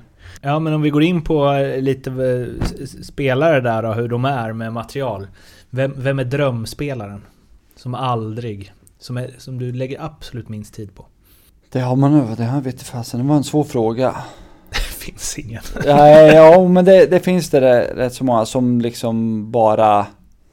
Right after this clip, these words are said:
Speaker 2: Om man ju tänker på just, eh, materialet.
Speaker 1: Mm.
Speaker 2: Som Varg som kommer hit nu, han var, han spelar ju med ett annat märke.
Speaker 1: Mm.
Speaker 2: Och så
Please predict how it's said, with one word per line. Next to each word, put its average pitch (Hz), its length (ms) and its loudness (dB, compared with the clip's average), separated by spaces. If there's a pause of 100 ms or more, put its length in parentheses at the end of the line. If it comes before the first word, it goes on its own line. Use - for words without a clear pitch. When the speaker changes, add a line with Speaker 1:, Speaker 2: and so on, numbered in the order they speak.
(580)
Speaker 2:
Om 123 100 -4
man 127 100 2
ju 123 80 -4
tänker 123 240 -4
på 123 100 -4
just, - 440 -4
eh, 110 200 -6 (220)
materialet. 117 1080 0 (120)
Speaker 1:
Mm. 107 100 -14 (760)
Speaker 2:
Som 123 180 -4
Varg 123 340 2
som 107 200 -10
kommer 110 220 -4
hit 101 280 -10
nu, 92 120 -6
han 107 340 -4
var, 98 300 -2 (320)
han 113 120 -8
spelar 110 300 -4
ju 110 40 -4
med 104 200 -4
ett 101 120 -8
annat 98 260 -4
märke. 101 500 -4 (200)
Speaker 1:
Mm. 113 200 -12 (720)
Speaker 2:
Och 110 300 -6
så 104 360 -10